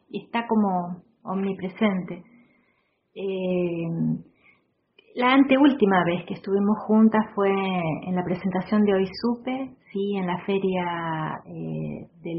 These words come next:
libro, eh, que organiza el municipio de la ciudad. Y bueno, muy presentes ustedes dos siempre. Y después,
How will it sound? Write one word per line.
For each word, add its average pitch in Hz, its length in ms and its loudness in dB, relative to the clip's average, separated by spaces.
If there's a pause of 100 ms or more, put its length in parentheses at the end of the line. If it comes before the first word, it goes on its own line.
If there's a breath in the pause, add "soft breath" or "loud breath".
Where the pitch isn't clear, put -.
libro, 202 600 0 (840)
eh, 165 240 -16
que 175 80 -10
organiza 180 400 -4
el 180 60 -4
municipio 165 720 -6 (260)
de 160 160 -2
la 156 180 -6
ciudad. 190 500 -4 (1000)
Y 165 600 -8
bueno, 202 200 4 (200)
muy 208 240 6
presentes 180 680 -2
ustedes 175 420 -6
dos 165 160 -4 (140)
siempre. 160 580 -10 (720)
Y 214 200 -2 (100)
después, 339 240 2